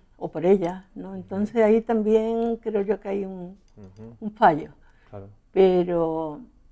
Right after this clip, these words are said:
Speaker 2: Eso puede
Speaker 1: si no,
Speaker 2: hacer
Speaker 1: se te va. Nosotros, hijo, yo parecerá cursi, pero no, no sé, no fue.
Speaker 2: Ajá. Hombre,
Speaker 1: En
Speaker 2: cincuen-,
Speaker 1: cincuenta y dos
Speaker 2: cincuenta y dos
Speaker 1: años.
Speaker 2: años. Uf, madre mía, Lola, cincuenta y dos años.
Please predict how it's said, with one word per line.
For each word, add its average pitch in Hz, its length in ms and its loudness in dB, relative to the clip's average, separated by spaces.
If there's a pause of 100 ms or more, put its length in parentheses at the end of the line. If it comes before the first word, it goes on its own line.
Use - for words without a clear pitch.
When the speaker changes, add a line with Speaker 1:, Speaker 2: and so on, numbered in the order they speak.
(500)
Speaker 2:
Eso 110 180 -14
puede 120 180 0
Speaker 1:
si 147 60 -4
no, 160 80 -4
Speaker 2:
hacer 117 180 -4
Speaker 1:
se - 160 -20
te - 120 -20
va. 185 160 -14
Nosotros, 226 640 -8
hijo, 214 340 -12 (240)
yo 202 200 -14
parecerá 175 540 -16
cursi, - 420 -20
pero 180 200 -16
no, 175 160 -18
no 180 120 -20
sé, 190 240 -16
no 175 100 -16
fue. - 240 -20
Speaker 2:
Ajá. - 800 -20
Hombre, 113 160 -6
Speaker 1:
En 98 60 -8
Speaker 2:
cincuen-, 101 240 -2
Speaker 1:
cincuenta 185 480 -10
y 170 40 -4
dos 104 140 -2
Speaker 2:
cincuenta 180 340 0
y - 40 -6
dos 107 160 -8
Speaker 1:
años. 113 100 -14
Speaker 2:
años. 117 140 -20
Uf, - 280 -16
madre 92 220 -14
mía, 92 140 -12
Lola, 92 240 -12
cincuenta 98 360 -14
y 92 40 -12
dos 92 160 -12
años. 92 220 -16